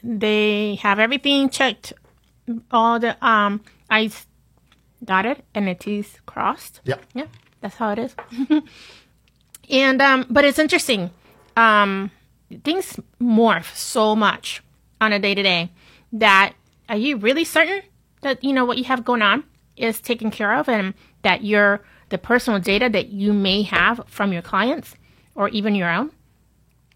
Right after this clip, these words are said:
Speaker 1: is protected?
Speaker 2: I know a few years ago, I felt pretty confident that we were doing a great job, but there's always that little nagging in the background.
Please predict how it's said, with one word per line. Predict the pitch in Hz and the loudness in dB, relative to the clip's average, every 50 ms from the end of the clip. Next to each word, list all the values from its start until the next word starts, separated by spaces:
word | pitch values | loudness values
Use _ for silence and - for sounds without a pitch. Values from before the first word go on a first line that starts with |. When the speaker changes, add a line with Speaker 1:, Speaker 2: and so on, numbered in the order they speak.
| _ _ - - - | _ _ -12 -8 -8
Speaker 1:
is | 226 - | -8 -6
protected? | - - 233 - - 196 - - - 294 320 - _ _ _ _ _ _ _ _ _ - - - - - _ _ _ _ - | -6 -8 -6 -2 -2 -2 -2 -2 -4 -6 -6 -6 _ _ _ _ _ _ _ _ _ -20 -20 -20 -20 -20 _ _ _ _ 0
Speaker 2:
I | 196 | 2
know | 220 302 320 | 2 4 2
a | 240 | 2
few | - 254 240 | 2 4 4
years | 220 214 208 220 208 185 | 6 6 6 6 4 4
ago, | 196 165 156 135 | 2 2 2 4
I | 127 135 135 | 4 4 2
felt | - 175 147 127 | 2 2 0 0
pretty | - 156 143 123 | 0 -2 -2 -2
confident | - - 135 135 143 135 160 143 143 139 127 | -2 0 0 0 0 0 0 0 0 0 -2
that | 127 | -2
we | 127 135 143 | -2 -2 -2
were | 135 131 | -2 -2
doing | 127 127 131 127 120 | -2 -2 -4 -4 -4
a | |
great | 104 104 113 123 139 123 | -4 -4 -4 -4 -4 -4
job, | - - 117 107 117 135 165 175 170 - _ _ _ - - - - - - - _ _ _ _ _ _ _ - | -2 -2 0 0 0 -2 -2 -6 -8 -10 _ _ _ -20 -20 -20 -20 -20 -20 -20 _ _ _ _ _ _ _ -16
but | 120 117 113 160 160 165 165 151 | -8 -2 2 4 4 4 2 0
there's | 143 147 143 131 117 | 0 0 2 2 4
always | 143 143 156 156 156 156 143 123 | 4 4 4 4 4 2 2 2
that | 143 139 147 156 | 2 0 0 0
little | 147 143 131 127 | 0 -2 0 -2
nagging | 127 123 131 131 135 147 151 156 156 143 147 143 143 147 139 | -2 -2 0 0 0 0 0 0 0 0 0 0 0 0 0
in | 131 123 120 | 0 -2 -2
the | 117 | -4
background. | 110 104 110 127 131 143 - - 143 143 139 143 147 147 151 156 151 165 | -4 -2 -2 0 0 0 0 -2 0 0 2 2 4 4 4 2 2 0